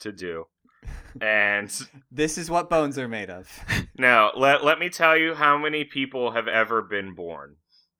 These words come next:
Speaker 2: Okay.
Speaker 1: Over a hundred and seven billion at, at, at best estimates. Seven billion
Speaker 2: At
Speaker 1: of those
Speaker 2: best.
Speaker 1: are still alive. So that means you are contending with one hundred billion skeletons.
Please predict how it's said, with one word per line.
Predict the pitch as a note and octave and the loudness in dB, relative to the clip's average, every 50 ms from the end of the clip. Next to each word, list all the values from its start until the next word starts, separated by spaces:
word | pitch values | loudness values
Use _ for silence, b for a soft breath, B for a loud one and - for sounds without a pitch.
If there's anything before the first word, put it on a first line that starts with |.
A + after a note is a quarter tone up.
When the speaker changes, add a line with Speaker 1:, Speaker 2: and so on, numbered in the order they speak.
| B B B B B B B B C3+ B2+ G2+ B - | B B B B B B B B -20 -20 -20 B -12
Speaker 2:
Okay. | A#2+ A#2 - A2+ G2+ G#2+ _ _ - | -12 -10 -8 -8 -10 -10 _ _ -4
Speaker 1:
Over | B2 B2+ C3+ C3+ C#3 D3 D3 C#3+ | -2 -2 0 2 4 6 6 6
a | C#3 C3 | 6 4
hundred | B2+ C3+ C3+ C3+ C3 C3 C3 B2+ | 4 2 0 2 2 0 0 0
and | B2+ A#2+ | -4 -8
seven | - - - A#2 A2+ G#2+ A2+ A2 G#2+ G2+ | -8 -4 -2 -2 -2 -2 -4 -10 -10 -4
billion | G2 G#2 G#2 G2 F#2+ F#2 F#2 F2+ E2+ E2 E2 D#2+ - - | -4 -2 -2 0 -2 -2 -4 -4 -6 -8 -10 -14 -18 -10
at, | - F#2+ F#2 F2+ - _ _ - | -6 -4 -4 -4 -6 _ _ -10
at, | G2+ G2 G2 - _ _ _ _ _ _ _ _ _ - | -8 -8 -8 -8 _ _ _ _ _ _ _ _ _ -10
at | G2+ F#2 - | -10 -10 -8
best | G#2 F#2 F2 - - | -8 -8 -8 -8 -10
estimates. | F#2 F2 E2 - - E2+ E2+ E2 E2 - - _ _ _ _ _ _ _ _ _ | -12 -12 -12 -12 -16 -16 -16 -16 -14 -16 -18 _ _ _ _ _ _ _ _ _
Seven | - - - - D#3+ F3+ F3 F3 D#3+ B2+ | -12 -8 0 2 2 2 2 0 -6 -2
billion | A#2+ C3 C3 C3+ C3 C3 B2+ B2+ | 0 2 2 4 4 4 4 2
Speaker 2:
At | B2 A#2+ | 2 0
Speaker 1:
of | A2 | 0
those | A#2 B2 A#2+ B2 A#2+ A#2+ A#2 A2+ | 2 4 4 4 4 4 2 0
Speaker 2:
best. | - - | -2 2
Speaker 1:
are | A#2 A2+ A#2 | 2 2 2
still | - - - - A#2+ A#2 A2+ G#2+ | 0 -4 -4 -2 -2 0 0 -2
alive. | G#2 G#2 G2+ G2 F#2+ F2+ F2 F2 F2 - | -2 0 2 2 2 2 0 -2 -6 -8
So | - - B2+ | -10 -4 0
that | C3+ C#3 C3 D3+ | 2 2 2 0
means | E3+ E3+ E3+ D#3+ - - - - | -2 -4 -4 -6 -8 -10 -10 -10
you | - C3 C#3 D3 | -6 -4 -2 0
are | D3 D3+ | 0 -2
contending | D3 - D3+ C#3+ - - C3+ C3+ B2+ C3+ C#3 C3 B2+ | -2 -6 -12 -10 -6 -4 -4 -2 -2 -4 -6 -6 -6
with | C3 B2 - | -10 -10 -10
one | A#2+ A2 A#2 B2 B2+ C#3 | -6 0 2 2 2 2
hundred | C#3+ C#3+ C#3+ C#3 C#3 C#3 C3 A2+ _ | 0 -2 -2 0 0 -2 -2 -4 _
billion | - B2 B2 B2+ B2+ B2 B2 A#2+ A#2 A#2 | -2 0 0 2 2 2 0 0 0 -2
skeletons. | A2+ - - - A#2+ A2+ G#2+ G#2 G#2 G2+ - - F2+ D#2+ E2 E2+ E2+ - - - - | -4 -8 -2 2 2 2 2 0 -4 -6 -6 -12 -12 -12 -14 -18 -16 -16 -16 -16 -16